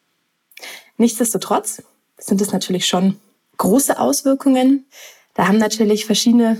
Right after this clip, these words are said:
Geschäftsbereiche unseres Unternehmens einen ganz, ganz großen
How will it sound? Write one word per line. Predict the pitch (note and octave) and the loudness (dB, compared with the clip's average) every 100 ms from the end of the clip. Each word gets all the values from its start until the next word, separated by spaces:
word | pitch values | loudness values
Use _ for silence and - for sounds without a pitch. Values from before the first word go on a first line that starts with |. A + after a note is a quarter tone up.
| - | -4
Geschäftsbereiche | G#3+ A3 A3 - - F#3+ F#3 G#3+ A3 | -4 -2 -2 -4 -2 -2 0 -2 -2
unseres | G#3 G3 G3+ | -2 -2 -2
Unternehmens | G3+ G3 G#3+ F#3+ G#3 - | 0 0 2 2 2 0
einen | F#3+ G3 | 0 2
ganz, | F#3 A3 | 0 0
ganz | G#3+ G3+ - | 0 -2 0
großen | G3+ G3+ G#3 | 0 2 0